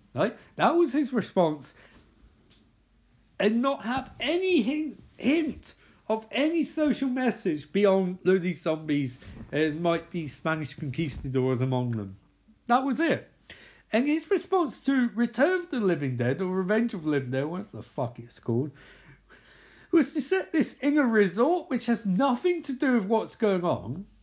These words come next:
to have the zombies bleed green blood, to have Solomon Grundy in a fucking cave beneath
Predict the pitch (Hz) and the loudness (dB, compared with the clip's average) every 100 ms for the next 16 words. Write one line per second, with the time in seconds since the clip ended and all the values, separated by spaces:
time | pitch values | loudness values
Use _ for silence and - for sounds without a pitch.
0 | _ _ _ _ _ _ _ - 220 240 | _ _ _ _ _ _ _ 2 4 4
1 | 220 185 247 311 359 311 226 - 277 285 | 0 0 4 4 4 2 2 -2 2 4
2 | 226 175 240 220 196 170 170 110 120 - | 2 0 2 2 0 2 2 2 -2 -8
3 | - _ _ _ _ 214 214 - - 285 | -14 _ _ _ _ -2 -2 -4 0 2
4 | 392 392 370 262 277 294 302 247 151 147 | 2 0 -2 -2 0 2 2 2 2 0
5 | - 208 233 - 254 - 240 185 151 _ | -4 -2 -2 -2 -4 -2 -4 -4 -8 _
6 | _ - - 226 294 294 262 - - 220 | _ -12 0 2 4 4 2 -4 -4 -2
7 | 226 240 214 | 2 0 0